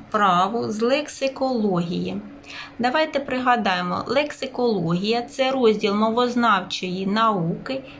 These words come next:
який вивчає лексичне значення слова та вживання слів. Лексичне значення — це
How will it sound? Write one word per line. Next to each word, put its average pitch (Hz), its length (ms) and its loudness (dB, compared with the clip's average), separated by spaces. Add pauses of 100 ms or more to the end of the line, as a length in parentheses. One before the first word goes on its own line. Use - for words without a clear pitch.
який 254 400 -2
вивчає 220 960 -2
лексичне 247 1040 -2
значення 262 680 0
слова 269 720 2 (520)
та 294 320 2
вживання 226 960 2
слів. 196 680 -6 (1400)
Лексичне 247 840 -2
значення — 220 720 0
це 277 320 -2